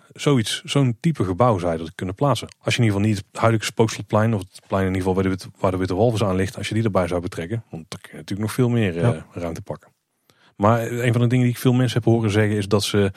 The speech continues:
Speaker 1: Ja, misschien wel iets met het heksenpad moeten gaan doen. Ja, dat denk ik niet. Ik denk dat het echt een
Speaker 2: Nee.
Speaker 1: gebied is waar ze gaan wegblijven.
Speaker 2: Blijf daar alsjeblieft vanaf. Dat is, eh, een van de weinige nog echt groene plekken in de, in de Efteling op dit moment.
Speaker 1: Nee, ik denk dat ze daar sowieso willen wegblijven en ook, eh, gaan wegblijven.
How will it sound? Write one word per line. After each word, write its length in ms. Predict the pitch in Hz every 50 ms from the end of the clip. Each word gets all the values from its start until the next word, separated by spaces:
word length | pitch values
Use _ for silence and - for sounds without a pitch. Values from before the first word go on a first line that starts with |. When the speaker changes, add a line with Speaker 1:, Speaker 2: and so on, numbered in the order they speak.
| - - - - - - - _ _ _ _
Speaker 1:
Ja, 100 | - 87
misschien 240 | 87 101 - - 113
wel 80 | 110 110
iets 100 | 107 -
met 160 | 110 104 98
het 120 | 107 92
heksenpad 420 | 87 120 - - - - 127 123 113
moeten 220 | 123 120 - 113
gaan 120 | 117 117 113
doen. 200 | 117 120 123 117
Ja, 140 | 107 - - -
dat 200 | 110 117 120 113 117
denk 240 | - 123 120 120 110
ik 100 | 110 101
niet. 220 | 104 101 98 98
Ik 120 | 95 92 95
denk 120 | 98 98
dat 100 | 98 90
het 80 | - 85
echt 80 | - -
een 60 | 85
Speaker 2:
Nee. 80 | 101 -
Speaker 1:
gebied 200 | - 101 95 -
is 80 | - -
waar 160 | 98 92 90 87
ze 60 | 90
gaan 100 | 87 87
wegblijven. 500 | 87 87 82 85 85 85 82 82 82 - _
Speaker 2:
Blijf 220 | - 90 90 92 -
daar 160 | - 90 82
alsjeblieft 360 | 95 98 - - 98 104 -
vanaf. 300 | - 113 110 104 101 -
Dat 180 | - 95 92 90
is, 180 | 92 85 -
eh, 180 | - 90 87 85 90 - _ - - - - _ _ _
een 160 | - 98 98
van 120 | 82 90 87
de 60 | 85
weinige 360 | 85 87 92 95 98 - 104
nog 160 | 95 95 92
echt 260 | - - 131 - - -
groene 320 | - - 117 110 101 95
plekken 340 | - - 101 98 98 - 90
in 140 | 92 98 92
de, 240 | 92 92 92 92 92
in 140 | 98 98
de 120 | 95 - -
Efteling 320 | 101 - - - 90 82
op 100 | 92 92
dit 140 | 92 - -
moment. 400 | 90 85 82 87 120 147 - - _ _ _ _ _ _ _ _ _ _ _ _
Speaker 1:
Nee, 120 | - 82 90
ik 80 | 95
denk 140 | 107 110 113
dat 100 | 123 113
ze 80 | - 113
daar 140 | 113 104 98
sowieso 540 | 101 98 95 92 92 92 90 87 85 90
willen 240 | 87 104 107 101 98
wegblijven 580 | 95 92 90 87 90 92 90 90 87 82 95 95
en 140 | 92 87 87
ook, 160 | 90 - -
eh, 120 | 90 82 -
gaan 220 | - 95 90 90
wegblijven. 520 | 87 82 80 82 87 80 80 82 90 101